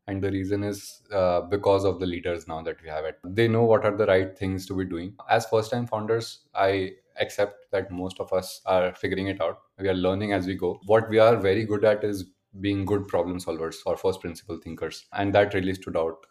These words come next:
for us to get here. But to go to the next level, I think it's our leadership that takes you. It's our team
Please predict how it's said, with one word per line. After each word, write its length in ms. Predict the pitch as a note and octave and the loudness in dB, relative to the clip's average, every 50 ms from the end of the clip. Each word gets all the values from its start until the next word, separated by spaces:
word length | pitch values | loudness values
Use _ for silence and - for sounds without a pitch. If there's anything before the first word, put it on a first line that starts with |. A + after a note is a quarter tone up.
| _ _ _ | _ _ _
for 280 | _ - - F#2 F2 F2 | _ -4 -2 0 2 2
us 320 | F2 F2 - - - - - | 0 0 -2 -6 -12 -10 -6
to 100 | - F2+ | -2 -2
get 180 | F2+ E2+ E2+ | 0 -2 -2
here. 240 | - E2+ E2 D#2+ D2 - _ _ _ _ _ _ _ | -2 -4 -4 -4 -4 -8 _ _ _ _ _ _ _
But 260 | - G2 F#2+ - - - | -2 -2 -2 -2 -2 -2
to 240 | G#2 G2+ G2 F#2+ F2+ F#2 | -2 0 0 0 2 2
go 140 | G#2 G2+ | 2 2
to 80 | G2+ A#2 | 2 2
the 80 | A2+ A2+ | 0 0
next 360 | G#2+ G#2 G#2 G#2 - - - | 0 -2 -4 -6 -10 -8 -2
level, 360 | F#2 F2 F2 G2 A2+ B2 - | 0 0 0 0 -2 -4 -2
I 140 | F#2 F#2+ F#2 | -2 -2 -2
think 380 | F#2+ - F#2+ F#2+ F#2 - - - | -2 -4 -4 -4 -6 -8 -10 -12
it's 180 | F#2+ F#2 F2+ - | -12 -6 -2 0
our 80 | G2 | 0
leadership 440 | F#2+ F#2 F2+ E2+ F#2 F2+ - - D#2+ - _ _ - | 0 0 -2 -2 -4 -6 -6 -10 -14 -14 _ _ -8
that 240 | E2 F2 E2 E2 - | -6 -6 -6 -4 -6
takes 200 | E2 D2+ - - | -10 -10 -10 -12
you. 60 | E2+ | -12
It's 120 | E2 - F#2 | -6 -4 -4
our 80 | F2+ | -4
team 460 | F2 - G#2+ G2+ G2 F#2 F2+ F2 F2 | -2 -2 -2 -2 0 -2 -2 -4 -6